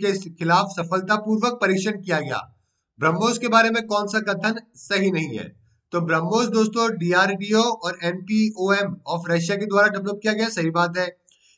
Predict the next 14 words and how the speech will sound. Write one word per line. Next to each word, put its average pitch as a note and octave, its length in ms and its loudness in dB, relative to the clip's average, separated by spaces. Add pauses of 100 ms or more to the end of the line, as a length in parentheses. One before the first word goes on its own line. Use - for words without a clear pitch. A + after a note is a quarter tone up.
(140)
तीनों G3+ 260 2
wing A3+ 180 0
के A#3 80 -2
पास A3+ 280 4
है, A#3 80 -2
ये E3+ 120 2
भी F3+ 120 0
सही F#3+ 180 0
बात F3 260 0
है। F3 320 -4 (220)
बस A3 200 -2
ये F#3+ 120 2
वाली A#3 240 4
गलत G#3+ 240 2